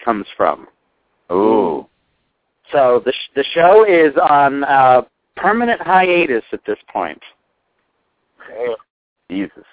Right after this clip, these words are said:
Speaker 1: Yeah.
Speaker 2: Well, that's
Speaker 1: You know,
Speaker 2: that's
Speaker 1: and I mean, and she was, she was basically wearing, like, Victoria's Secret lingerie and just, you know, posing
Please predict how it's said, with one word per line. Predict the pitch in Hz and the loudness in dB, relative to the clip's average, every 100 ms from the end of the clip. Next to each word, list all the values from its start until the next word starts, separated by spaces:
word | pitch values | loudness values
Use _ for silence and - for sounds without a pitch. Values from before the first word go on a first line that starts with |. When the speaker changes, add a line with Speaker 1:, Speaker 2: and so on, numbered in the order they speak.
| _ 127 | _ -6
Speaker 1:
Yeah. | 127 113 85 - - | -4 -2 -2 -4 -4
Speaker 2:
Well, | 107 | -4
that's | 170 214 _ - | -2 -4 _ 0
Speaker 1:
You | 294 | 2
know, | 226 | 4
Speaker 2:
that's | 214 | 4
Speaker 1:
and | 208 | 2
I | |
mean, | 208 214 | -2 -4
and | 220 214 - | -4 -6 -4
she | 262 | 0
was, | 220 185 - | 0 0 -4
she | 233 | -2
was | 214 - | -2 2
basically | 202 233 220 190 165 | 2 2 -2 2 2
wearing, | 160 151 147 156 | 2 0 -2 -2
like, | 147 143 - _ _ _ - _ _ _ _ - | 0 0 -2 _ _ _ -20 _ _ _ _ -10
Victoria's | 165 165 190 202 170 - | -6 -4 0 0 0 -2
Secret | 190 - 170 160 | -4 -2 -2 2
lingerie | 151 170 196 147 123 110 110 151 | 2 2 2 0 2 2 0 0
and | 143 | -2
just, | 139 - | -4 -2
you | 160 | -2
know, | 131 127 123 _ - | 2 2 0 _ 0
posing | 160 170 147 139 | 2 2 2 -6